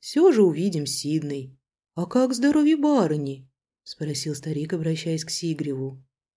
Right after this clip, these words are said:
«Лучше ли ей?» «Боюсь, что она очень слаба и больна», — ответил Сигрев. «Только хорошая погода поможет ей. Как вы думаете, теперь наступит затишье?» «Говоря правду, сэр, боюсь, что опять будет буря.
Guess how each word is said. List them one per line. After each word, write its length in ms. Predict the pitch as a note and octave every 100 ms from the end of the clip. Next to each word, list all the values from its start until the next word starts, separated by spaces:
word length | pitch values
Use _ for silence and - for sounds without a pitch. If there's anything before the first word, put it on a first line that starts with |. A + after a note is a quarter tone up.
| -
«Лучше 420 | B3 B3 B3+ -
ли 160 | D#4 D#4+
ей?» 540 | C#4+ G#3 C3 C3 - _ _ _ _ _ _ D#3
«Боюсь, 400 | D3+ D#3 G#3 G#3+
что 160 | A3+
она 160 | A3 G#3+
очень 280 | G#3 G#3 F3+
слаба 460 | D#3+ D#3 D3+ D#3
и 60 | D3+
больна», — 680 | D3 D3+ C#3+ C#3 C#3 C3+ _ _ _ _
ответил 460 | C#3+ C3+ D3 C3+ C3+
Сигрев. 680 | - D3 C3+ C3+ C#3 - _ _ _ _ -
«Только 360 | D#3+ A#3 A#3
хорошая 500 | G#3 D#3+ E3+ G#3 A3
погода 500 | G#3+ G3 E3 G3+ G3+
поможет 600 | D#3+ C#3 C#3 C#3 C3+ C#3
ей. 400 | D3 C#3+ C#3 C3 _ _ _
Как 180 | G#3+ A3+
вы 120 | C4+
думаете, 840 | C4 G#3 C#3+ C3+ C3 C#3+ C3+ C3+
теперь 380 | - F#3 F#3 D3
наступит 460 | D#3+ - D4 D4 G#3
затишье?» 800 | G#3+ G#3+ F#3 - C#3 C3+ C3 - _ _ _ _ _ _ -
«Говоря 420 | D#3 E3 E3 E3
правду, 500 | - F#3+ B3+ B3+ B3
сэр, 400 | B3 B3+ B3 B3
боюсь, 340 | E3+ C#3+ F3 F#3
что 180 | E3
опять 380 | E3 E3 F3+ G3+
будет 320 | C#3+ C#3 C#3
буря. 600 | C3+ D3 D#3 D3+ C#3 C3